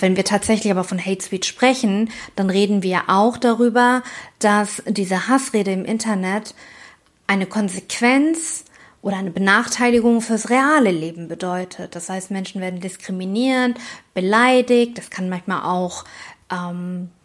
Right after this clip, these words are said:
strafrechtlich relevant sein. Ähm, und das kann Menschen verunsichern. Es kann sie mental fertig machen. Es kann sie traumatisieren oder retraumatisieren.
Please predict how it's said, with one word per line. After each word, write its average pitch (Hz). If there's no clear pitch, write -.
strafrechtlich 226
relevant 226
sein. 220
Ähm, 196
und 196
das 196
kann 202
Menschen 190
verunsichern. 285
Es -
kann 196
sie 185
mental 208
fertig 254
machen. 254
Es 226
kann 196
sie 185
traumatisieren 202
oder 180
retraumatisieren. 254